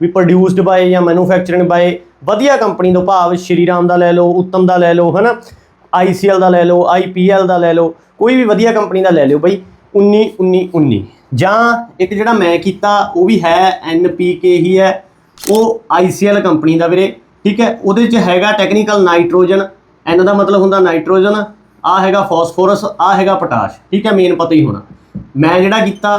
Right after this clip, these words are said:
ਉਹ ਛੱਤੀ ਚੌਵੀ ਕੀਤਾ ਬਾਈ, ਠੀਕ ਹੈ।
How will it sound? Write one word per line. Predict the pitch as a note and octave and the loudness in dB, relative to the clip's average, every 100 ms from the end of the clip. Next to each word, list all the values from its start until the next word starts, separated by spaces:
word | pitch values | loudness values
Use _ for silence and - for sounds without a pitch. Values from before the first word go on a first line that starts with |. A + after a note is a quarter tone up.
| G3+ - _ _ - | -6 -16 _ _ -10
ਉਹ | G3 G#3 | -2 -2
ਛੱਤੀ | - F#3 - G3+ G3+ G3+ | -2 -4 -2 0 0 -2
ਚੌਵੀ | G3+ G3+ A#3+ | -2 2 2
ਕੀਤਾ | E3+ D3+ - | 2 -2 -4
ਬਾਈ, | F#2 - - _ _ _ _ _ _ _ F#3+ | -10 -12 -18 _ _ _ _ _ _ _ -4
ਠੀਕ | G3 | 0
ਹੈ। | G#3 - | -2 -4